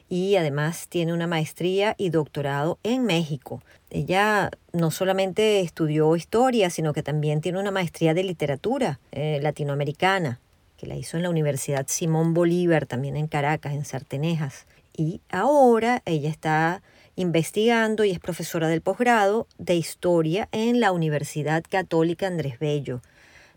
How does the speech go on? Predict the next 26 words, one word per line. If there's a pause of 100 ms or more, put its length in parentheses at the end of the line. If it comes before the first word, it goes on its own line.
mi
universidad. (240)
Y
bueno, (200)
hoy (220)
vamos
a
estar
conversando (180)
de
algo
bien
interesante,
porque
hemos (140)
estado (140)
hablando
desde
hace
tiempo,
Dora
y
yo, (500)
sobre
este
podcast,